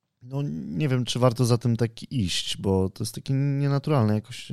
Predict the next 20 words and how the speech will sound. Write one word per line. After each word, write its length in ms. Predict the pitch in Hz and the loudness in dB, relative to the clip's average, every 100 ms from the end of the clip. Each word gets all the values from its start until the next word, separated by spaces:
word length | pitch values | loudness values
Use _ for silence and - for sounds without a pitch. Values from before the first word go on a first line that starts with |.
| 120 | -4
mam 240 | 120 117 | -2 -2
wrażenie, 420 | 113 117 120 120 117 | -2 -2 -2 -2 -2
że 100 | 113 | -4
po 100 | 113 | -8
prostu 280 | 113 - | -8 -8
jesteśmy 580 | 113 120 - 123 120 113 113 | -8 -8 -4 -2 0 -2 -4
tymi 220 | 123 117 | -4 -2
samymi 420 | - 117 113 113 | -2 0 0 0
ludźmi, 340 | 113 110 120 | 0 0 -2
tylko 160 | 117 117 | -6 -8
gdzieś 160 | 104 110 | -10 -12
poch-, 240 | - - - - | -14 -20 -20 -12
e, 200 | 110 107 - - - - - - - - | -6 -6 -6 -10 -16 -18 -20 -20 -20 -8
pochodzimy 400 | - 110 113 113 | -6 -2 0 0
jakby 160 | 104 | 0
z 40 | 107 | -2
różnych, 460 | 110 113 110 110 | 0 0 0 -2
e, 200 | 107 104 | -4 -4
stron. 240 | 104 110 110 | -4 -2 -2
Oczywiście 400 | 107 107 - | -2 -4 -4